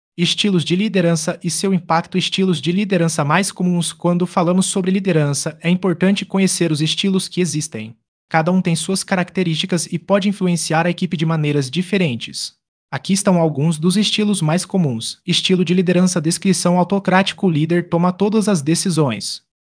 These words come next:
Democrático, o líder envolve a equipe nas decisões. Laissez-faire, o líder dá liberdade total à equipe.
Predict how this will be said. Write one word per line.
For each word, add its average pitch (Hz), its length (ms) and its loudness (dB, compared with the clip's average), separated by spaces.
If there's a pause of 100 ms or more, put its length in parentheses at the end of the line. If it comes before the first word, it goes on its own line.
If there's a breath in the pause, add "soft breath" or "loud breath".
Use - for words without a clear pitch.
Democrático, 151 640 0
o 151 40 0
líder 180 260 2
envolve 143 360 2
a 175 60 2
equipe 185 260 -2
nas 180 180 2
decisões. 139 760 -2 (320)
Laissez-faire, 160 560 0
o - 20 4
líder 170 320 4
dá 151 140 4
liberdade 165 560 2
total 170 380 4
à 175 100 4
equipe. 123 560 -4